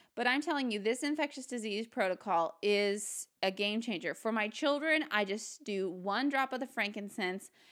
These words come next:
and then I dab on the feet. And then I do a really good layer of the coconut oil on their back. Then I just do one drop of the other oils and then do a little dab on the feet. And it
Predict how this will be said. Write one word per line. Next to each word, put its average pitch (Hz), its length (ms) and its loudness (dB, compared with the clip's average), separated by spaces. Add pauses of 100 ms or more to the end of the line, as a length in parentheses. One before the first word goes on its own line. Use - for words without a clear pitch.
(100)
and 196 160 -2
then 190 80 -2
I 180 80 2
dab 190 320 2
on 208 80 0
the 196 80 -6
feet. 196 300 -2
And 202 120 -2
then 214 140 -2
I 208 80 -2
do 202 240 -2
a 175 100 4
really 277 580 0
good 226 520 0
layer 214 540 4
of 180 160 0
the 196 60 0
coconut 233 440 0
oil 175 240 2
on 165 160 0
their 185 100 0
back. 175 280 4
Then 226 160 -2
I 214 100 2
just 196 300 -4
do 196 180 -2
one 202 320 2
drop 208 380 -2
of 202 200 2
the 226 160 -6
other 214 320 0
oils 165 460 0
and 190 160 -2
then 180 160 -4
do 170 160 -4
a 165 40 0
little 175 200 -2
dab 165 300 2
on 151 100 -4
the 139 80 -8
feet. - 320 -8
And 185 180 0
it 233 300 -2